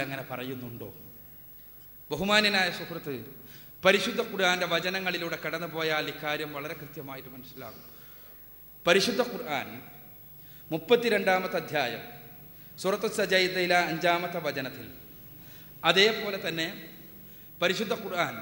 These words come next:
എഴുപതാമത്തെ അധ്യായം സൂറത്ത് മആരിജിലെ നാലാമത്തെ വചനത്തിൽ, ഇവിടെ രണ്ടിടത്തും പറയുന്നത് എന്താണ്? ഒരു ദിവസത്തെക്കുറിച്ച് പറയുന്നുണ്ട്. ദിവസം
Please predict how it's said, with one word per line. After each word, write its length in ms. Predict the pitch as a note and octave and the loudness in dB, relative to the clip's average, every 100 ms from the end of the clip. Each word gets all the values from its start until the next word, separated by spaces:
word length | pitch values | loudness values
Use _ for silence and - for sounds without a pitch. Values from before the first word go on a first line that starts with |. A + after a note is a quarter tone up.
| - - - - - - E3 | -12 -16 -18 -20 -18 2 4
എഴുപതാമത്തെ 520 | G3+ G#3+ A3 A3+ A3 F3+ | 4 4 4 2 -2 -2
അധ്യായം 300 | F#3 F3+ F#3 | 2 2 0
സൂറത്ത് 220 | F#3 F#3+ F#3 | -6 -6 -4
മആരിജിലെ 540 | E3+ F#3 F#3+ F3+ F#3 F3 | -2 0 0 -2 -6 -6
നാലാമത്തെ 400 | D#3+ D#3+ D#3+ D3+ C#3+ | -4 -4 -8 -12 -12
വചനത്തിൽ, 380 | C3+ B2 A#2+ G2+ - - - - - - - - G3+ | -10 -10 -10 -10 -12 -18 -18 -20 -20 -20 -14 -2 4
ഇവിടെ 220 | A#3 A#3+ G3+ | 8 8 8
രണ്ടിടത്തും 560 | G3 G#3 G#3+ G#3 G3+ F#3 - | 6 6 4 4 -2 -6 -4
പറയുന്നത് 560 | E3+ E3+ F3+ E3+ D#3+ D3 C3+ | -2 0 -2 -2 -4 -4 -6
എന്താണ്? 300 | A#2+ A2 - - - - - - - - - - - - - - - - - | -8 -10 -12 -18 -18 -20 -20 -20 -20 -20 -20 -20 -20 -20 -20 -20 -18 -14 4
ഒരു 120 | G3+ B3 G#3+ | 6 6 4
ദിവസത്തെക്കുറിച്ച് 720 | G#3+ - B3 B3+ G#3+ G#3 G#3+ F3+ | 2 2 2 0 -2 -4 -4 -4
പറയുന്നുണ്ട്. 460 | F#3 F3 C#3 - - - - - - - - - - C#3 G3 | -4 -4 -8 -12 -16 -18 -20 -20 -20 -20 -20 -20 -16 -4 0
ദിവസം 480 | G#3 A#3+ A#3 C4 | 2 2 2 2